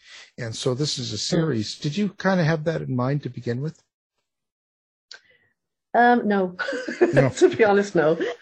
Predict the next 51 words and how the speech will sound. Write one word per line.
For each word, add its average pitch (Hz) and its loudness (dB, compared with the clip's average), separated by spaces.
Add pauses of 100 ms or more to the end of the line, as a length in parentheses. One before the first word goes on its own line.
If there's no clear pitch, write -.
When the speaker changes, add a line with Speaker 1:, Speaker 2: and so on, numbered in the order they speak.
(280)
Speaker 2:
Uh, 202 4 (440)
I 247 4
was 247 0
just - -4
so 247 2
happy 285 -6
to 208 -8
finish 185 -2
Suspension. 160 -4 (100)
I 185 2
didn't 254 0
even 185 -2
think, 170 -4
to 170 -16
be 165 -4
honest, - -8
to - -18
publish 330 -6
it. - -8
I 185 -4
just 214 -10
wanted 247 -2
to - -20
finish 156 -10
it. - -18 (720)
And, 175 -2 (140)
um, 165 -6 (160)
I 175 -4
was 175 -8
so 233 -4
happy. 208 -6
And 202 -2
when 240 2
I, 254 2 (380)
when 208 -2
I 262 2
finished 427 0
it, 202 0
I 208 0
felt - -2
quite - -4
bereft. 196 -2
I 196 -4
missed 208 0
the 208 -8
characters 202 -4
that - -2
I'd 196 -4
become 214 -2
so 226 -2
involved 196 0